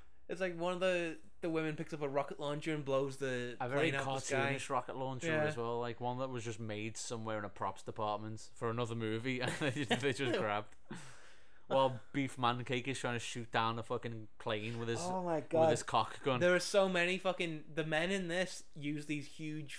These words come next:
Speaker 1: fucking penis
Speaker 2: The,
Speaker 1: compensating
Speaker 2: oh God,
Speaker 1: guns.
Speaker 2: the men in this were the worst fucking
Speaker 1: And
Speaker 2: part of it.
Speaker 1: they're like, um, using them accurately, so it's like this huge magnum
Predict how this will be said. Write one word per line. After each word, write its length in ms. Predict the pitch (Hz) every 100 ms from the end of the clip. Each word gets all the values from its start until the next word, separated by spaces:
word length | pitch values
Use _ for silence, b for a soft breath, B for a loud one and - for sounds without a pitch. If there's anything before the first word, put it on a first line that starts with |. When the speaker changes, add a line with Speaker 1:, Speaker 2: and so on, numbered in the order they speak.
| -
Speaker 1:
fucking 520 | 156 - 143 139 123 - - -
penis 280 | - 143 143
Speaker 2:
The, 60 | 120
Speaker 1:
compensating 540 | 160 160 160 160 156
Speaker 2:
oh 60 | 123
God, 80 | 110
Speaker 1:
guns. 100 | 143
Speaker 2:
the 40 |
men 140 | 117 120
in 80 | 131
this 180 | 127
were 60 | 127
the 80 | 107
worst 360 | 101 101 101
fucking 180 | - 107
Speaker 1:
And 120 | 190
Speaker 2:
part 280 | 190 190 196 104
of 20 |
it. 100 | 202 -
Speaker 1:
they're 260 | 175 185 208
like, 400 | 214 185 - - - - - - - - - - - - - - - 180
um, 260 | 175 160
using 360 | 156 170 165 180
them 240 | 185 175 160
accurately, 560 | - - - 175 175 185
so 220 | - 160
it's 140 | 156 165
like 220 | 151 147 - - - - -
this 200 | 139 151
huge 340 | - 156 151 135
magnum 520 | 139 135 135 160 151